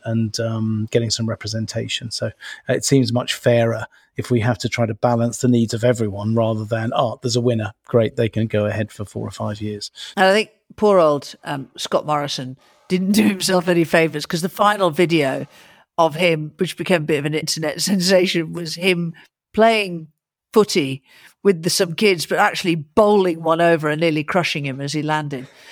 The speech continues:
Speaker 2: Yeah, that, that didn't go down too well. <laughs>
Speaker 1: Everyone wants to see that. <laughs>
Speaker 2: I know, exactly, which is what happened to our guests. This is, uh, unbeknownst
Speaker 1: Indeed.
Speaker 2: to her. Yeah, let's tee that up. We're gonna talk to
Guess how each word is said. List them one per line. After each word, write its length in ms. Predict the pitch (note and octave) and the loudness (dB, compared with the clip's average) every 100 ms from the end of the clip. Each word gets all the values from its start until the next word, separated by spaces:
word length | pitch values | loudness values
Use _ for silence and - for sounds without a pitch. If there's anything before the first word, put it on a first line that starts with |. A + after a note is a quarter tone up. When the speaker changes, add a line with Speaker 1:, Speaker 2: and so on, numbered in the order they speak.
| - | -6
Speaker 2:
Yeah, 240 | E3+ C#3 C3+ | 0 0 2
that, 220 | E3+ - - - | 0 0 -10 -2
that 180 | F#3+ - F3+ | -2 0 -2
didn't 180 | F3+ D3+ | 0 0
go 140 | D#3+ | 0
down 180 | D3 D3+ | -2 -2
too 220 | - D3+ | -2 -2
well. 260 | C#3 C#3+ D#3+ | 0 -2 -2
<laughs> 40 | |
Speaker 1:
Everyone 560 | - E3+ D#3 E3 D3 C#3 | 0 2 4 4 6 4
wants 240 | C3+ C3 | 4 2
to 80 | C#3 | 0
see 260 | - C#3+ B2+ | 2 4 4
that. 340 | A#2+ B2+ - G3 - | 2 0 0 -2 0
<laughs> 40 | |
Speaker 2:
I 140 | G3+ G#3 | 2 4
know, 140 | G#3+ | 4
exactly, 440 | F#3 G3+ F#3 B3+ B3 | 2 2 2 2 0
which 160 | C4+ | -2
is 120 | C4 | 0
what 340 | C#4+ F#4 E4 F#3 | 2 2 0 -4
happened 580 | A3 F#4+ E4+ F#3 D#3+ - | -2 0 0 0 -2 0
to 180 | A3+ G#3 | 4 4
our 180 | G3+ | 4
guests. 720 | F#3+ A3 F4 B3+ - - - - - - - | 4 4 4 2 -4 -8 -10 -12 -20 -12 -4
This 160 | A3+ | -2
is, 100 | A3 | 2
uh, 80 | G#3+ - | 2 4
unbeknownst 1000 | A#3+ B3+ A#3+ A3+ A3 F3 E3+ - - - - | 2 4 2 4 0 0 -6 -10 -10 -14 -8
Speaker 1:
Indeed. 340 | G#3 F#3+ E3+ | -2 -2 0
Speaker 2:
to 140 | G3 F#3 | 2 6
her. 300 | G#3 F3+ C3 A3 | 6 6 2 2
Yeah, 220 | A#3 A3 | 4 4
let's 420 | G#3 A#3+ - - | 2 0 -4 -6
tee 280 | - C#4+ B3+ | 0 4 4
that 160 | G3 | 4
up. 160 | G3+ F3 | 4 2
We're 100 | G#3+ | 0
gonna 200 | C#4 B3 | 0 -2
talk 560 | - G#3 D3 - - - | 2 4 4 0 -12 -2
to 680 | - G3+ F#3+ F#3 F3+ F3+ | 4 6 6 6 4 2